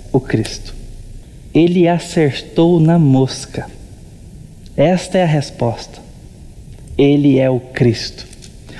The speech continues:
o prometido de Israel, aquele que Deus falou através dos patriarcas, dos profetas, o Cordeiro de Deus que viria. Ali está o Cristo.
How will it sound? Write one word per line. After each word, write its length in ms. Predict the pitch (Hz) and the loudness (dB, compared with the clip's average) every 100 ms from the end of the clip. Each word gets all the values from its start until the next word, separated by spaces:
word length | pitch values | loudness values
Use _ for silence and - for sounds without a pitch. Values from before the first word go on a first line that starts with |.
| - | -6
o 100 | - | -2
prometido 1120 | 131 - 156 156 139 - - 151 139 113 113 107 - - - - - - | 0 2 4 4 0 -8 0 2 2 2 0 -2 -8 -18 -20 -20 -20 0
de 80 | 135 | 4
Israel, 640 | 123 113 117 117 120 113 - - - - - - - | 4 4 4 4 2 -2 -8 -18 -20 -18 -18 -18 -6
aquele 380 | - - 151 147 | -4 2 4 4
que 160 | 151 | 2
Deus 560 | 127 139 143 139 - - | 4 4 4 2 -2 -12
falou 580 | - 143 123 131 139 139 | 0 2 4 4 4 2
através 540 | 135 131 120 131 135 | 2 0 2 2 0
dos 140 | 123 | -2
patriarcas, 1120 | - 127 120 120 123 131 147 151 - 143 - - - - - - | -4 -4 0 2 4 2 0 -2 -6 -8 -10 -20 -20 -20 -18 -8
dos 140 | 123 | -8
profetas, 1040 | - 135 - 135 139 147 - 147 - - - - - - - - - - - - | -2 -2 0 2 2 0 -4 -8 -10 -14 -16 -20 -20 -20 -18 -16 -16 -18 -8 -2
o 80 | |
Cordeiro 680 | 147 - 151 135 131 165 196 | 0 2 2 2 2 4 4
de 140 | 160 | 2
Deus 300 | 131 139 143 | 2 2 2
que 120 | - 135 | 0 2
viria. 540 | 135 123 131 143 - - - - - - - - - - - - - - - | 4 6 6 4 2 -8 -20 -20 -20 -20 -20 -20 -20 -20 -20 -20 -18 -8 0
Ali 320 | 117 117 160 | 4 6 4
está 340 | 160 - 127 | 2 0 0
o 60 | 127 | 0
Cristo. 640 | 127 123 117 110 - - | 0 2 2 0 -12 -20